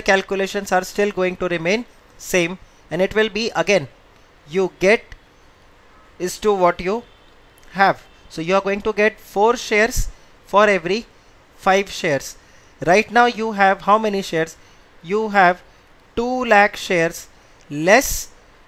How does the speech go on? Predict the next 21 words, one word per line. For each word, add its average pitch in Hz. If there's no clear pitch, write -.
twenty 220
thousand। 160
So -
at -
present 202
you 196
have 196
one 208
lakh 175
eighty 185
thousand 175
shares। 127
So -
अभी 170
आप 220
यहाँ 196
पर 214
जब -
क्रॉस 196
मल्टीप्लिकेशन 202
करोगे 165